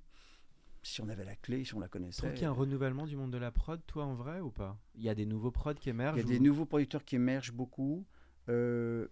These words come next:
Speaker 1: mais il y a quand même une consolidation, c'est-à-dire qu'il y a
Speaker 2: Oui, ben,
Speaker 1: dix,
Speaker 2: on
Speaker 1: quinze boîtes qui font l'essentiel du marché.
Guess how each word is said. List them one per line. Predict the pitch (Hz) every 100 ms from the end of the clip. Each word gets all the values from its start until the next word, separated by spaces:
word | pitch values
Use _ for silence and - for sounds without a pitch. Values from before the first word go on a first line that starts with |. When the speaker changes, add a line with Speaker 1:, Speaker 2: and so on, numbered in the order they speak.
| -
Speaker 1:
mais | 107 107 120 120
il |
y | 123
a |
quand | 120 131 127
même | 135 139
une | 127
consolidation, | - 127 131 120 117 113 - 147 143
c'est-à-dire | - 110 104
qu'il | -
y | 95
a | 90 76 76 78 71
Speaker 2:
Oui, | 110 95
ben, | 85
Speaker 1:
dix, | 110 127 -
Speaker 2:
on |
Speaker 1:
quinze | 135 113 107
boîtes | 117 127 131
qui | -
font | 98 113
l'essentiel | 110 98 110 - 110
du | 110
marché. | 104 - -